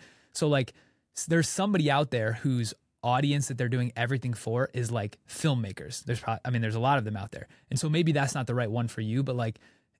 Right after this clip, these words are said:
if I were authentically looking from the outside at what seems like it gives you the most energy, that's one thing that I feel like you've talked about a lot. But gear is another.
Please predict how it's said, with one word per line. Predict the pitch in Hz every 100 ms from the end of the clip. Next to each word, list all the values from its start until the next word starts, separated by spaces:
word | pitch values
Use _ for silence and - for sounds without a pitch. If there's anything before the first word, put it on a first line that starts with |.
| _ -
if | 147
I | 160
were | 139 139
authentically | 127 120 - 143 135 113 123
looking | 117 123 - 127
from | 123 120
the | 113
outside | 113 - 120 110
at | 98
what | 113 120 110 _ _
seems | - - 170 165 139
like | 113
it |
gives | 117 123
you | 120
the |
most | 113 117 117
energy, | 113 120 131 160 - _ -
that's | 127 - -
one | 120 127
thing | - 98 104 113 - 139
that | 110
I | 101
feel | 123 107
like | 110 -
you've | 113 -
talked | 113 107
about | 117 101
a |
lot. | 98 98 110 - _ _
But | 165 139
gear | 156 220
is | 180 151
another. | 131 127 104